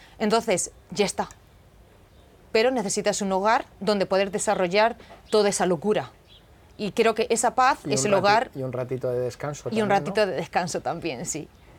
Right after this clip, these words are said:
Speaker 1: Y
Speaker 2: Y
Speaker 1: entonces
Speaker 2: de
Speaker 1: esa paz la encuentra y tengo la, el privilegio, porque es un absoluto privilegio, de vivir en un lugar dentro de una reserva natural, donde mis compañeros de oficina son antílopes, son guepardos, dentro de la oficina, literalmente.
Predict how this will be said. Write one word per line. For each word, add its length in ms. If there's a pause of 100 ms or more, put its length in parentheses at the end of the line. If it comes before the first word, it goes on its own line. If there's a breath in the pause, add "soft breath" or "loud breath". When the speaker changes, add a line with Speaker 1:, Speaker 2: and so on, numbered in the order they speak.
(100)
Speaker 1:
Y 60
Speaker 2:
Y 20
Speaker 1:
entonces 260
Speaker 2:
de 80
Speaker 1:
esa 220
paz 240
la 120
encuentra 460
y 40
tengo 220
la, 140
el 100
privilegio, 680
porque 200
es 80
un 120
absoluto 440
privilegio, 640 (400 loud breath)
de 220
vivir 380
en 160
un 140
lugar 480
dentro 400
de 80
una 140
reserva 380
natural, 480 (800 loud breath)
donde 560
mis 560
compañeros 540
de 60
oficina 560
son 300
antílopes, 800
son 200
guepardos, 640
dentro 400
de 140
la 80
oficina, 400
literalmente. 880